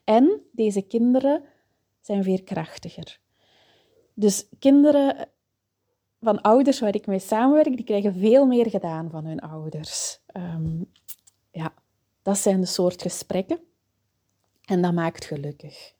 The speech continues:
Dat maakt gelukkig omdat deze kinderen terug ervaren "Oh, ik moet hier niet zwijgen, ik kan hier iets doen, hè. Ik, ik ben hier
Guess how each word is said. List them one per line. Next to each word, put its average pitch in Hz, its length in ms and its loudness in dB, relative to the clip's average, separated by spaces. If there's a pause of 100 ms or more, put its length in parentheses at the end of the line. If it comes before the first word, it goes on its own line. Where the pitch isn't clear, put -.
(160)
Dat - 100 -12
maakt 175 240 -10
gelukkig 262 560 2 (400)
omdat 185 380 -4
deze 262 260 0
kinderen 285 640 0
terug 277 280 -4
ervaren 220 880 -2 (640)
"Oh, 254 140 0
ik - 180 -8
moet 269 220 4
hier 262 240 0
niet 240 200 2
zwijgen, 220 800 0 (320)
ik 202 340 -12
kan 311 220 0
hier 220 260 4
iets 190 440 -8
doen, 185 420 2
hè. 202 160 -8
Ik, - 260 -12
ik 196 160 -10
ben 202 180 -2
hier 202 200 2